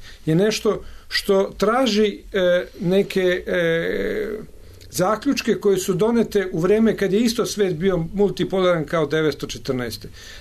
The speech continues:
Taj sistem, e, saveza, sistem saveza i konflikata u kom, koji su između ta dva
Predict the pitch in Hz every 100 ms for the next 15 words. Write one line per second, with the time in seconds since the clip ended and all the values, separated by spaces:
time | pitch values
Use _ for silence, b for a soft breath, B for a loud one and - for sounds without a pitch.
0 | B 196 202 196 190 b b b - -
1 | - 233 226 - 233 165 156 - - 160
2 | 156 156 165 180 175 185 175 151 135 220
3 | 220 220 190 - 190 190 190 180 170 -
4 | 156 - 214 214 247 190 180 139 135 -
5 | 156 143 B B B 170 151 175 180 190
6 | 151 143 160 156 139 147